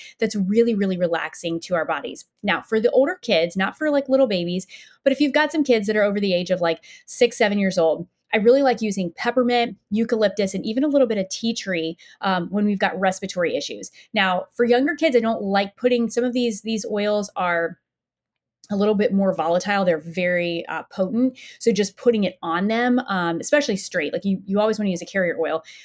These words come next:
but sometimes I find it's better just to diffuse it or put a couple drops of that in on a wet washcloth and have them get in a s-, a, like, a steam shower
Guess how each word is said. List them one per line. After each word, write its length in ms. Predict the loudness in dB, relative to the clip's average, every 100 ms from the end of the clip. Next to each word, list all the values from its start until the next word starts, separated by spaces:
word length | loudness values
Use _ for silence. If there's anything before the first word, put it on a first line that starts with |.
| -8 0
but 160 | 4
sometimes 260 | 4 4 2
I 60 |
find 240 | 2 2 0
it's 100 | 0
better 240 | 0 0
just 220 | 0 -6
to 60 | -6
diffuse 420 | -8 -6 -6 2
it 160 | 2 2
or 180 | 0 -2
put 200 | 0 -2
a 40 | -2
couple 500 | 0 2 2 2 -2
drops 500 | -6 -4 -4 -6 -6
of 200 | -6 0
that 260 | 0 -2 -4
in 340 | -2 0 -2 -4
on 160 | -2
a 300 | 0 -2 -6 -10
wet 420 | -4 0 0 -2
washcloth 580 | -2 -2 -4 -2 0 0 -2
and 100 | -4
have 160 | -4
them 140 | -2 -2
get 100 | -2
in 120 | -2
a 20 |
s-, 180 | -8 -12
a, 80 | -8
like, 140 | -6 -8
a 40 |
steam 320 | -14 -8 -8
shower 540 | -6 -6 -2 0 0